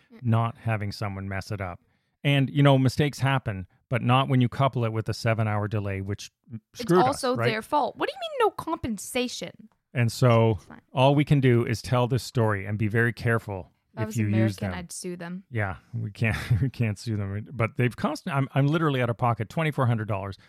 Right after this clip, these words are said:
Speaker 2: not to mention
Speaker 1: A
Speaker 2: our,
Speaker 1: V I P tour
Speaker 2: our,
Speaker 1: and the
Speaker 2: our
Speaker 1: best
Speaker 2: best
Speaker 1: day of
Speaker 2: part
Speaker 1: my
Speaker 2: of our
Speaker 1: life.
Speaker 2: day. We missed our last night in the bungalow. We
Speaker 1: Missed the
Speaker 2: missed
Speaker 1: last
Speaker 2: the
Speaker 1: time to
Speaker 2: V I P
Speaker 1: see Happily
Speaker 2: tour.
Speaker 1: Ever After.
Speaker 2: We had to cancel our flight. We had to rent a car, and that was thousands of dollars. Believe me, one way with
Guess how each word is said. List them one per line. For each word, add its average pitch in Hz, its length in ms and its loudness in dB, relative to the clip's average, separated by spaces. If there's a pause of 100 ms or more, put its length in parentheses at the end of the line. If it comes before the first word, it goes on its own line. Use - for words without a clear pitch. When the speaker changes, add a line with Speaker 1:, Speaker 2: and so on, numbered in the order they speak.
(140)
Speaker 2:
not 208 240 0
to 185 80 0
mention 120 560 0
Speaker 1:
A 208 60 -8
Speaker 2:
our, 117 160 4
Speaker 1:
V 113 80 2
I - 60 -4
P 220 220 -8
tour 202 260 0
Speaker 2:
our, - 80 6
Speaker 1:
and - 80 4
the - 60 0
Speaker 2:
our 139 60 6
Speaker 1:
best 208 140 4
Speaker 2:
best 147 180 6
Speaker 1:
day 190 100 2
of - 20 0
Speaker 2:
part 139 180 6
Speaker 1:
my 131 60 2
Speaker 2:
of - 60 4
our 226 120 6
Speaker 1:
life. 202 80 -2
Speaker 2:
day. 92 220 -2
We 95 200 -6
missed 117 380 0
our 135 100 2
last 117 300 0
night 113 160 0
in 98 80 -6
the 95 80 -6
bungalow. 135 640 0
We 127 80 2
Speaker 1:
Missed 107 220 -2
the - 60 -2
Speaker 2:
missed 220 60 0
Speaker 1:
last 214 120 2
Speaker 2:
the 220 80 -2
Speaker 1:
time 214 240 -2
to 214 80 -8
Speaker 2:
V 214 80 -4
I - 20 -2
P 226 80 -4
Speaker 1:
see 208 60 -4
Happily 196 100 6
Speaker 2:
tour. 170 220 2
Speaker 1:
Ever 180 200 -4
After. 247 280 2
Speaker 2:
We 151 80 4
had 262 160 4
to 262 120 0
cancel 101 400 0
our 90 120 -8
flight. 92 500 -2
We 127 140 0
had 110 160 0
to 107 80 -4
rent 101 240 -4
a - 40 -10
car, 170 400 -2
and 131 120 -2
that 139 120 -4
was 131 140 -6
thousands 139 500 -2
of 127 120 -2
dollars. 131 400 -2
Believe 123 320 -2
me, 131 160 2
one 123 280 0
way 123 200 0
with 117 200 -4